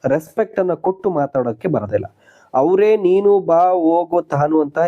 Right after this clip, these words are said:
ಏಕವಚನದಲ್ಲಿ ಮಾತಾಡ್ಸುವಂತವ್ರು ಇವಾಗ ಕಾವ್ಯ ಅವ್ರಿಗೆ "ಏ ಅನ್ಬೇಡ ನೀನು" ಹಾಗೆ ಹೀಗೆ ಅಂತ ಏಕವಚನದಲ್ಲಿ ಬಾಯಿಗೆ ಬಂದಂತೆ ಮಾತಾಡ್ತಾರೆ.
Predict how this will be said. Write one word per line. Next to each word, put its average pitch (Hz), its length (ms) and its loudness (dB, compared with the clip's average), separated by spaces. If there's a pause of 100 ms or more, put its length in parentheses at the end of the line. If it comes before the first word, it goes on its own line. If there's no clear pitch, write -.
(100)
ಏಕವಚನದಲ್ಲಿ 156 840 0
ಮಾತಾಡ್ಸುವಂತವ್ರು 117 1160 -2 (400)
ಇವಾಗ 175 440 0
ಕಾವ್ಯ 185 580 0
ಅವ್ರಿಗೆ 180 720 2
"ಏ 151 360 2
ಅನ್ಬೇಡ 156 320 0 (500)
ನೀನು" 151 560 4
ಹಾಗೆ 139 420 0
ಹೀಗೆ 131 420 2
ಅಂತ 117 140 -4
ಏಕವಚನದಲ್ಲಿ 127 840 0
ಬಾಯಿಗೆ 131 400 0
ಬಂದಂತೆ 107 460 -4
ಮಾತಾಡ್ತಾರೆ. - 880 -8